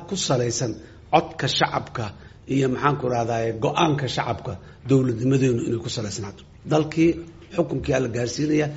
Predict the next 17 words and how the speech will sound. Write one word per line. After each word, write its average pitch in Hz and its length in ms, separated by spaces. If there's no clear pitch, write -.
sidee 139 340
loo 143 160
gaarsiinayaa? 113 640
Hab 147 240
dimuqraadi 143 640
ah 160 140
oo 151 200
muwaadinku 143 580
codka 143 500
uu 131 220
talada 147 340
iyo - 180
masiiriga 135 500
go'aan 131 340
gaarisiisa 143 500
uu 131 160
leeyahay 131 260